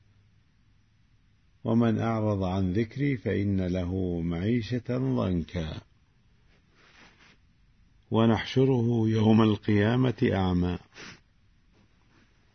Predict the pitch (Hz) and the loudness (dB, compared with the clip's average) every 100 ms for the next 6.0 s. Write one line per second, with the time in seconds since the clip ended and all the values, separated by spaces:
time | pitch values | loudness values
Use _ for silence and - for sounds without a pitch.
0 | _ _ _ _ - - - _ _ _ | _ _ _ _ -8 -8 -10 _ _ _
1 | _ _ _ - 127 - 156 160 143 117 | _ _ _ -2 -2 2 2 4 2 2
2 | 107 104 98 120 - 120 107 - _ _ | 2 2 0 -2 0 0 0 -6 _ _
3 | _ _ _ _ _ _ _ _ _ _ | _ _ _ _ _ _ _ _ _ _
4 | _ _ _ _ _ _ _ _ _ _ | _ _ _ _ _ _ _ _ _ _
5 | _ _ - 131 - 117 107 - 110 110 | _ _ -2 0 2 0 0 -2 0 0